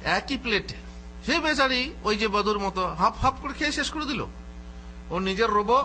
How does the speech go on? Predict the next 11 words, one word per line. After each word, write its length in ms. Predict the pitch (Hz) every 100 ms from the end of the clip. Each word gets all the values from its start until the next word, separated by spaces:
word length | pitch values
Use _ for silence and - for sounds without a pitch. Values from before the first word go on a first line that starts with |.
| -
নিজের 320 | 185 190 226 240 - - -
একের 240 | 165 220 -
চার 180 | 240 220
মুরগি 320 | 220 214 247
খাওয়া 280 | - 247 339
শেষ, 440 | - 247 - - - - - - - - - -
তারপর 340 | 180 220 254 247
সে 120 | 247
আমারটা 320 | 226 240 240
শুরু 200 | 220 202
করলো। 200 | 170 123